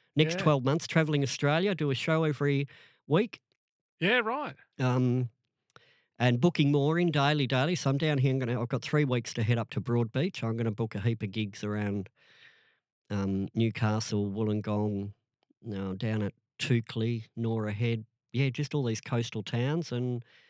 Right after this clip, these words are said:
Speaker 1: hit Broadbeach on the eighth of
Speaker 2: Wow.
Speaker 1: July and
Speaker 2: There you go.
Speaker 1: on the road, living the dream,
Speaker 2: Living the dream. That's
Speaker 1: as they
Speaker 2: unreal.
Speaker 1: say, but
Speaker 2: So
Speaker 1: yeah.
Speaker 2: that, that's just, that's a cool story. Like, from back in the,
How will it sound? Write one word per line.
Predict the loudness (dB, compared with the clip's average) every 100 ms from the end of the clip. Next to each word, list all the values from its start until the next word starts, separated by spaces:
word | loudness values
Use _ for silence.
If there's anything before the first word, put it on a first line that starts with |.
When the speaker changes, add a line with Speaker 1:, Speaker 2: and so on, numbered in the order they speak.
| _ _
Speaker 1:
hit | -8 -4
Broadbeach | -2 0 0 -4 -2
on | -2
the | 0
eighth | 0 -2 -2
of |
Speaker 2:
Wow. | -2
Speaker 1:
July | 0 0 0 0
and | 0 0 -4 -6 _ _ _ _ _ -8
Speaker 2:
There | -6
you | -6
go. | -6 -2
Speaker 1:
on | 0 2
the | 2
road, | 0 2 2 0 -2 -2
living | 0 2 2
the | 2
dream, | 2 2 4 4
Speaker 2:
Living | 2 2 0
the | -2
dream. | 0 0 0 -4 -8 _ _
That's | -2 0 0
Speaker 1:
as | 0
they | 2 2
Speaker 2:
unreal. | 2 2
Speaker 1:
say, | 4 2 0
but | 0 -2 -4 _ _ _ _ _
Speaker 2:
So | 2 4
Speaker 1:
yeah. | 4
Speaker 2:
that, | 2
that's | 0 -4 -2
just, | 0 0 2
that's | 0 0
a | -2
cool | -2 -2 -2
story. | -4 -4 -4 -6 -4
Like, | -2 -2
from | -2 -2 -4 -6 _ _ _ _ _ _ _
back | 0 0
in | 0
the, | -2 -2 -2